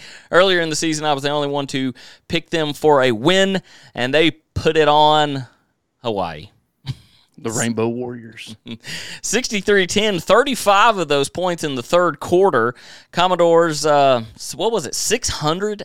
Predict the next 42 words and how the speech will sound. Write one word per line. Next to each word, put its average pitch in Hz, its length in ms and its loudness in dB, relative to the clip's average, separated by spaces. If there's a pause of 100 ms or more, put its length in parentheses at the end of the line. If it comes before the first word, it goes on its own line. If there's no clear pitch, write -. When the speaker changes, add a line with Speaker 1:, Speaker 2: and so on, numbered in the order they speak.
Speaker 1:
and 120 240 -4
one 143 400 -4
total 165 540 0
yards 147 600 0 (760)
for, 151 240 -4 (340)
<laughs> - 320 -20
with 123 240 -6
four 175 240 -6
hundred, 160 320 -4 (540)
four 190 240 0
hundred 156 180 -2
and 135 80 -10
four 143 220 0
on 123 80 0
the 113 80 -8
ground. 107 560 -2 (1000)
I 127 120 0
mean, 117 500 -4
Speaker 2:
I'm 110 80 -4
trying 110 300 0
to 101 40 -4
find 113 300 -2
it 107 60 -2
here. 117 120 0
I 117 80 2
got 123 220 2
the 113 60 -4
Speaker 1:
could, 107 100 2
Speaker 2:
box 107 200 -2
scores 110 260 -8
brought 110 180 -2
Speaker 1:
could 180 100 2
Speaker 2:
up. 170 60 -2
It's 165 100 2
not - 0 -
Speaker 1:
Hawaii 220 260 2
Speaker 2:
giving 196 120 0
me 110 60 0
Speaker 1:
stop 165 520 -2 (720)
anything 156 600 -6
from 165 220 -2
running? 170 340 -4